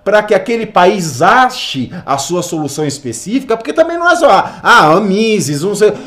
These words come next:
eu vou pegar lá a solução austríaca, vou aplicar no Brasil. Não, a realidade é totalmente diferente. Eu tenho que adequar as teorias às condições de temperatura e pressão do local, senão nunca vai dar certo.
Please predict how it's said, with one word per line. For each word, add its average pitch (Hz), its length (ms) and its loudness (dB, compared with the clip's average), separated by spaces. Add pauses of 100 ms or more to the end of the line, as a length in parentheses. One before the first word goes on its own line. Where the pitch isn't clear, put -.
eu 190 100 4
vou 226 120 0
pegar 208 360 4
lá 190 100 6
a 175 40 2
solução 190 420 -2
austríaca, 262 640 0
vou 262 120 4
aplicar 254 360 2
no 240 80 0
Brasil. 254 360 0
Não, 349 240 2
a 196 40 2
realidade 254 460 2
é 262 40 -4
totalmente 277 580 -4
diferente. 175 880 -4 (1300)
Eu 196 160 8
tenho 214 500 0
que 190 220 -2
adequar 156 680 2
as 262 220 -2
teorias 180 720 -2
às 285 160 -6
condições 190 560 -6
de 233 60 -8
temperatura 220 680 -4
e 262 60 -8
pressão 269 420 -10
do 294 80 -10
local, 277 440 -2
senão 233 320 -6
nunca 320 220 -2
vai 277 160 0
dar 240 120 0
certo. 202 520 -4